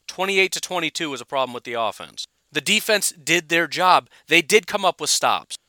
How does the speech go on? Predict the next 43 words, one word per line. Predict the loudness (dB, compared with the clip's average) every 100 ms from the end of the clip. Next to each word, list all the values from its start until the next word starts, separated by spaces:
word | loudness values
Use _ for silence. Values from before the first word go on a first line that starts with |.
| _
What, | -2 -2
three, | -2 -4 -4
four | -4 -2 -2
times? | 0 2 2 0 -8 -20 _
How | -2
many | 0 4
times | 4 4
did | 4
the | 4
Packers | 6 4 4 -2
score? | 0 0 0 -4 -8 -10
Zero! | 0 8 10 12 12 12 12 8 2 -6 -16 _ _ _ _ _
Well, | -12 -12 _
I | -12
guess | -8 -8
once. | -8 -10 -10 -16 _ _ _
But, | -2
I |
mean, | 0 -2
you, | -6 -12 -14 -12
the, | -12 -12
the | -8
Packers | 0 0 0 -2
had | -2 -2
two | -6 -6
drives | 2 4 6 4 -4 -8
and | -10 -10
two | -6
scores, | -4 -4 -4 -4 -6
and | -4
that | -2
was | -2 -4
it. | -6 -10 -18 _
They | 2
came | 4 4
out | 4
in | 4
the |
second | 2 2 2
half | 2 2 2
and | -4
did | -2 -2 -6 _ -18
nothing. | 0 0 2 -2 -4